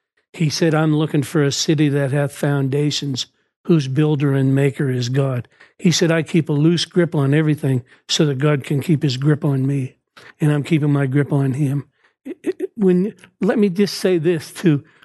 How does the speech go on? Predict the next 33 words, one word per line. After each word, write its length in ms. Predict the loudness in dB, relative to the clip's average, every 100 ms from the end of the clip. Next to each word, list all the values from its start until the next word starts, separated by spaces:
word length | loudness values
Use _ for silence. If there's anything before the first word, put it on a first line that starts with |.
| -2
When 140 | 0
you 80 | 0
get 160 | -2 -2
to 80 |
be 300 | 0 0 -2 _ -8
at 100 | 0
my 180 | 2 2
age 380 | 2 2 2 2
in 140 | 0
life, 260 | 0 -2 -6 _ -4
you 160 | 0 2
realize 400 | 0 0 -2 -6 _ _ -2
that, 200 | -2 0
you 120 | 0
know, 160 | 0 0
things 320 | 0 0 0
come 180 | 0 0
and 80 | 2
go, 260 | 0 -2 _ -8
people 420 | 0 0 0 -4
come 200 | 0 0
and 100 | 2
go. 180 | 2 0 -8 -20 -4
People 260 | -2 0 2
are, 260 | 2 0
are 120 | 0 0
for 160 | 0
seasons 520 | 0 0 2 2 0 2
in 100 | 2
your 100 | 2
life. 200 | -2 0
To 140 | 0
everything, 480 | 0 0 0 0